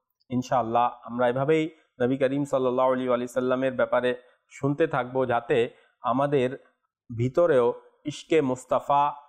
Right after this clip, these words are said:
এবং নবী করিম সাল্লাল্লাহু আলাইহি সাল্লামের যে প্রেম, ভালোবাসা, সেটা যাতে আমাদের হৃদয়ে জন্ম নেয়। আমরা শুনছি যে, আমরা আজকে ভালোবাসার কারণসমূহ শুনছি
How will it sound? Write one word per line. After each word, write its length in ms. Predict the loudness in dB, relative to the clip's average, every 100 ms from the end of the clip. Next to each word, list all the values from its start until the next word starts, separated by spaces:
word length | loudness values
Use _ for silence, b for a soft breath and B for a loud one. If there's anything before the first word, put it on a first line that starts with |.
| _
এবং 380 | -2 0 0 0
নবী 200 | 0 -2
করিম 280 | 0 0 0
সাল্লাল্লাহু 460 | 0 0 2 2 2
আলাইহি 140 | 0
সাল্লামের 500 | -2 -2 -2 -2 -4
যে 100 | -6
প্রেম, 640 | -8 _ 0 0 -2 -6
ভালোবাসা, 520 | -2 0 2 2 0 -6
সেটা 280 | -4 0
যাতে 220 | 0 0 0
আমাদের 420 | -2 -2 0 0
হৃদয়ে 360 | 0 2 2
জন্ম 320 | 2 0 0 -2
নেয়। 160 | -4 -10 _ _ _ _
আমরা 220 | -4 -2
শুনছি 420 | 0 -2 0 0
যে, 180 | 2 0 -2 b _
আমরা 200 | 0 0
আজকে 220 | 0 -2
ভালোবাসার 500 | 0 2 0 0 0
কারণসমূহ 600 | 2 0 0 0 2 2
শুনছি 500 | 2 0 0 -4 -4